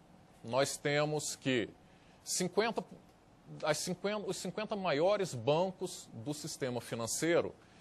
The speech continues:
eles são responsáveis por oitenta e sete vírgula cinco por cento dos ativos do sistema.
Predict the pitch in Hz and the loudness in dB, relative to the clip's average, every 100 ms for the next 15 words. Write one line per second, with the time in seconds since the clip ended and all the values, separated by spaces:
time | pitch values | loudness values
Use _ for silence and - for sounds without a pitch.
0 | - - 160 180 - 190 185 185 - 175 | -20 -2 2 2 2 2 2 2 -2 -4
1 | - 123 113 92 92 - - - - - | 2 6 8 6 0 -8 -16 -20 -20 -20
2 | - 160 151 107 - - - 139 143 180 | 2 6 8 6 0 -20 0 2 2 2
3 | 180 156 - 135 117 123 123 175 156 151 | 2 2 6 6 6 2 0 0 2 0
4 | - - 214 170 165 143 - 127 107 117 | 0 -6 -6 -4 -4 -4 -2 -2 -2 -2
5 | 120 147 147 - 196 180 135 131 - - | 0 4 4 2 -2 -2 -4 -6 -10 -8
6 | - 120 143 156 | -4 -2 -2 -4